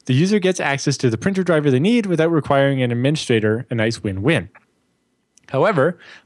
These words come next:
by default in corporate networks, network admins allow printers to deliver the necessary drivers to workstations connected to the network. These drivers are silently installed without any user interaction and run under the system user with all available privileges.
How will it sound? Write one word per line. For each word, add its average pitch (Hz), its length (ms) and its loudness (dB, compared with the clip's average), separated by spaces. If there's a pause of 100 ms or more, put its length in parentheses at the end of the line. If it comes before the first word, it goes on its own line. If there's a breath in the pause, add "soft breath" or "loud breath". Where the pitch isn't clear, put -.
by 117 140 0
default 196 440 0
in 151 60 -4
corporate 143 300 -4
networks, 131 440 -4
network 208 300 0
admins 156 600 -2
allow 139 200 2
printers 175 380 -2
to - 100 -8
deliver 139 380 0
the 135 100 -2
necessary 139 480 0
drivers 123 380 0
to - 80 -2
workstations 120 560 -2
connected 101 300 -4
to 110 80 -2
the 120 100 0
network. 185 420 -2 (760 loud breath)
These 196 220 2
drivers 165 400 2
are 147 120 2
silently 208 500 -2
installed 175 500 0
without 165 260 0
any 185 220 0
user 185 280 0
interaction 160 640 0
and 160 200 0
run 165 180 -2
under 151 240 0
the 156 160 -2
system 175 500 -2
user 117 440 0 (200 loud breath)
with 147 200 -2 (140)
all 151 260 0
available 117 400 0
privileges. 117 680 -2